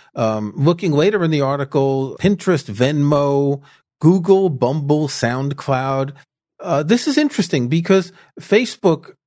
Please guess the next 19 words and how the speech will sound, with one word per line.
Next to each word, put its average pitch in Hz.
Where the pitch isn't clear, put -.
doesn't 160
have 143
anything 147
to 127
do 147
with 156
these 90
apps. 87
Uh, 104
people 170
didn't 135
update 127
these 98
apps, 92
but 143
what 175
these 180
apps 165
do 117